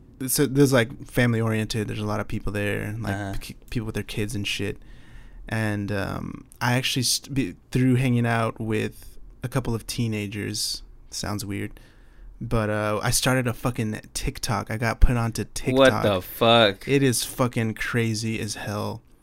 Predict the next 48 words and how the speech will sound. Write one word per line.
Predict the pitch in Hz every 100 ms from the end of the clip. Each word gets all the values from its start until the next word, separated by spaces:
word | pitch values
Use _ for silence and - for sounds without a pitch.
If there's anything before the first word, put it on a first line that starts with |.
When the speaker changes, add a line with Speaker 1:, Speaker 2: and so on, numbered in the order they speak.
| - - _
Speaker 1:
how | - 110
that | 107 104
shit | 104
works. | 101 101 101 - - - - _ - -
Speaker 2:
How | 101
sh-, | - -
how | 113 104
so? | - 120 92
What | 92
do | 95
you |
mean? | 92 90 -
Speaker 1:
Um, | 170 170 165 - -
well, | 185 160
basically, | 160 190 196 175 170
like, | 139 123 120 - - - - - - - - - -
it's, | 131 131 - - - -
I | 131
be-, | 135 113
I'm | 139 113 135
gonna | 135 113
fuck | - 107
this, | 107 - -
la-, | 107 107
this | - 110 120 110 -
description | 107 - 107 -
up, | 101 117
but | 113
it's | 117
basically | 123 143 151 131 139
like, | 123 110 110 - - -
um, | 120 107 - - - - -
it's | 120 110
kinda | 143 131
like | 117
Vine, | 113 110 110 117 127 131 139 - - -
and | 123 110 110
it's | 113 -
like, | 107 95 - - -
you | 127
can | 123
either | 123 117
do | 117 113
fifteen | - 127 - 120 110
or | 107
sixty | - 113 -
second | 107 110 107 107
videos. | 107 107 107 -